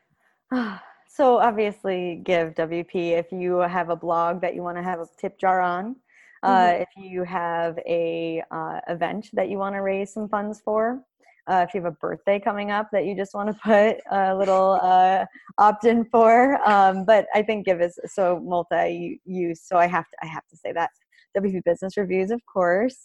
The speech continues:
Speaker 2: as well,
Speaker 1: Mm-hmm.
Speaker 2: if you wanna display your reviews as a business. Uh, anything on Google or Facebook, uh, uh, Yelp,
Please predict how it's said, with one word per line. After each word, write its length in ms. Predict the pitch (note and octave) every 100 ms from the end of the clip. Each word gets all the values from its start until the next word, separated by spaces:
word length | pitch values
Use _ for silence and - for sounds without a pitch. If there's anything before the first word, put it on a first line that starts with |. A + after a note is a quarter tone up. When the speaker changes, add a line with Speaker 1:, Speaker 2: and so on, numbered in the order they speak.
| -
Speaker 2:
as 220 | G3 F#3
well, 240 | F#3 F#3 F#3
Speaker 1:
Mm-hmm. 40 |
Speaker 2:
if 60 | G#3+
you 80 | G#3
wanna 240 | F#3 F#3
display 360 | F#3 F#3 - F3+
your 160 | F3+ F3+
reviews 420 | F3 F3+ G3 G3
as 140 | F#3+
a 40 | F3+
business. 640 | F3 E3 F3+ A#3+ - - _ _ - -
Uh, 240 | F#3 F3+ F3
anything 320 | F#3 F3 F3
on 140 | E3+ E3+
Google 260 | E3+ E3
or 80 | E3+ -
Facebook, 440 | E3+ - E3+ E3+ - - -
uh, 60 | E2 - -
uh, 240 | E3+ E3 E3 E3+
Yelp, 280 | E3 E3